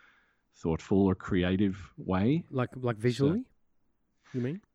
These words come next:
Speaker 1: Well, the way I do it is kind of visual. So when they talk about human-centered design, they're talking about, like, you know, when you see, you know, the future of work is, you know, people standing around a wall with,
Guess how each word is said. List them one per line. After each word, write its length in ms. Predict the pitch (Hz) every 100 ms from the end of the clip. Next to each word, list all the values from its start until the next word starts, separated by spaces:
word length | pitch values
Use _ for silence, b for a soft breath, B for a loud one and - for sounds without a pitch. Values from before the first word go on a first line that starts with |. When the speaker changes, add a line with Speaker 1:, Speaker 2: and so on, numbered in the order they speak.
| _
Speaker 1:
Well, 140 | 127 156
the 120 | 147
way 200 | 170 190
I 140 | 165
do 300 | 180 151 165
it 80 | 151
is 120 | 95
kind 240 | - 104 90
of 60 |
visual. 380 | 85 90 73 76
So 240 | - 107
when 180 | 110 135
they 80 | 139
talk 160 | 143 185
about 140 | 95
human-centered 640 | - 131 117 - 101 101 92
design, 480 | 92 82 87 95
they're 100 | 92
talking 400 | 87 104 110 147
about, 380 | 110 92 90 87
like, 220 | 107 92 _
you 120 | 113
know, 100 | 110
when 180 | 107 98
you 80 | 92
see, 440 | - 98 95 90 87
you 120 | 92
know, 160 | 90
the 140 | 87 87
future 560 | - 147 165 120 104
of 160 | 98 85
work 400 | 92 117 - -
is, 400 | 87 87 82 -
you 80 | 92
know, 100 | 82
people 380 | - 113 101 87
standing 460 | - 110 110 104
around 340 | 95 95 98 95
a 40 |
wall 400 | 85 90 98 87
with, 280 | 80 78